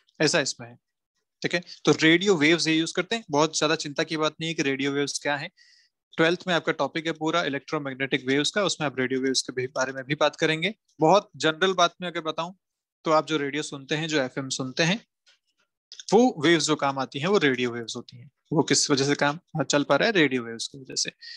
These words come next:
So रेडियो वेव्स यहाँ पे यूज़ करते हैं।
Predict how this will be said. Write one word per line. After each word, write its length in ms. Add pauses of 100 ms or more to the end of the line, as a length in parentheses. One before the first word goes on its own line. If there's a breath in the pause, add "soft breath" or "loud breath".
(260 loud breath)
So 180
रेडियो 260
वेव्स 340 (200)
यहाँ 160
पे 100
यूज़ 240
करते 260
हैं। 140